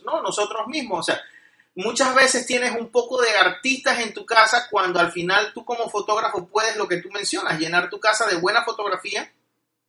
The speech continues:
incluso fotografía que tú puedes explicarle y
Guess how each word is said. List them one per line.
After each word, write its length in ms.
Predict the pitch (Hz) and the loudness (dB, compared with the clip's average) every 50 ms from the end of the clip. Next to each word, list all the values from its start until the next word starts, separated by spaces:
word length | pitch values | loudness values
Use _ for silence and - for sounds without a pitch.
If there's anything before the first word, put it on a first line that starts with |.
| _ _ - | _ _ -10
incluso 440 | 165 175 165 170 202 220 226 190 175 | -6 -6 -6 -4 -4 -4 -4 -2 -2
fotografía 520 | - 165 156 160 151 156 147 - 185 208 | -2 -2 -2 0 2 2 2 2 0 -2
que 120 | 208 190 180 | -2 -4 -4
tú 140 | - 202 165 | -6 -8 -8
puedes 260 | - 226 240 247 233 | -6 -4 -4 -4 -4
explicarle 720 | 214 196 - - 180 165 156 - - 226 262 320 320 311 349 349 - _ _ _ - | -4 -6 -6 -6 -4 -4 -2 0 2 2 2 2 0 -2 -4 -6 -10 _ _ _ -10
y 100 | 240 | -6